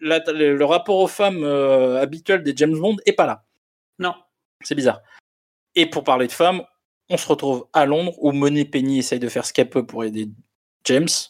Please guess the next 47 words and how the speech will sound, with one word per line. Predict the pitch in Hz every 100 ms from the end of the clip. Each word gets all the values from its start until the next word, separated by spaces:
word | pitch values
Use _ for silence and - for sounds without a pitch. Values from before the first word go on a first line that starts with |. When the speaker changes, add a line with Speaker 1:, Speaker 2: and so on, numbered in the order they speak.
| _ _ _ _ _ _
Speaker 2:
Bah, | 143
au | 143
moins | 156
savoir | 151 151 170 185
s'il | - 131
est |
toujours | 127 139
en | 135 139
vie, | 160 180
où | 147
est-ce | 135
qu'il | - 135
est, | 143 160 160
euh, | 131
essayer | 123 123
de | 139
prendre | - 156
de | 147
l'info, | 139 135 117
quoi. | 117 - - - _ _ _ _
Speaker 1:
Et | 135
là, | 139
c'est, | 143 - 131 127
alors, | 123 113 104
pour, | 107 113
malheureusement, | 113 117 113 113 117
c'est | 120 131
triste, | 190 170 156
hein, |
mais | 147 147 143
voilà. | 180 151 143 - - _
Moneypenny, | - 147 147 131 143 156 170
merci, | 190 214 262 254
au |
revoir, | 233 208 196 190
salut ! | 285 247 240 - - - - _ _ _ _ _ _ _
Speaker 2:
C'était | - 147
le | 175
dernier | 180 208 214
jour | 214
de | 202
Karen | 190 190 185 185
Bliss, | 185 190 -
merci. | 165 - 185 190 _ _ _ _
Speaker 1:
Merci. | - - - - _ 151
Donc | 180 160
voilà. | 165 160 139 113